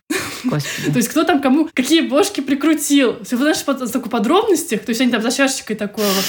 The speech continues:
Speaker 1: винца <laughs> обсуждают <laughs> вот эту вот маньячную жизнь. <laughs> И появля-, получается так, что вот эта главная героиня, она причем беременная, у них, э, с мужем, э, какие-то такие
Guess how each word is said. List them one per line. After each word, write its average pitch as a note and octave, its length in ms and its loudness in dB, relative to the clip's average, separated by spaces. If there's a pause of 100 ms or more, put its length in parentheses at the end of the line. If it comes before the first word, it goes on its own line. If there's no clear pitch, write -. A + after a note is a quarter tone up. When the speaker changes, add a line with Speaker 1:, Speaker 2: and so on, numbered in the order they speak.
(180)
Speaker 1:
винца C#4+ 360 4 (240)
<laughs> - 220 -4
обсуждают C4 720 2 (420)
<laughs> A#4+ 380 -4
вот A#3 120 0
эту D4+ 180 2
вот B3+ 80 -2
маньячную C4+ 540 2
жизнь. A#3 480 -2
<laughs> - 60 -10 (1300)
И D4 320 4 (280)
появля-, C#4+ 380 4
получается C4+ 460 0
так, A#4 200 -2
что C4+ 680 0
вот A3+ 120 -6
эта A3+ 100 -4
главная B3+ 280 4
героиня, B3 720 0
она G#3+ 260 -2
причем G3 220 -2
беременная, E4 800 2
у A#3+ 120 -2
них, B3+ 340 4
э, G#3 280 2
с G3+ 120 -6
мужем, F#3+ 800 0
э, F#3 80 -8
какие-то G3 260 -4
такие F#3+ 560 -2